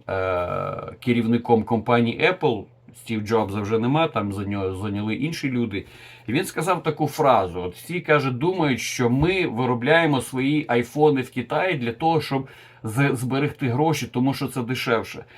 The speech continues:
І він каже, це вже давним-давно неправда. Правда заключається в тому, що,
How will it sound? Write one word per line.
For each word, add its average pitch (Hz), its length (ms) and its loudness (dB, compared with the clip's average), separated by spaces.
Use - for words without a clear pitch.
І 107 60 -4
він 120 140 2
каже, 117 280 0
це 135 140 -6
вже 123 160 -2
давним-давно 127 880 2
неправда. 117 640 -2
Правда 127 360 0
заключається 117 720 0
в 110 60 -6
тому, 147 440 0
що, 120 460 4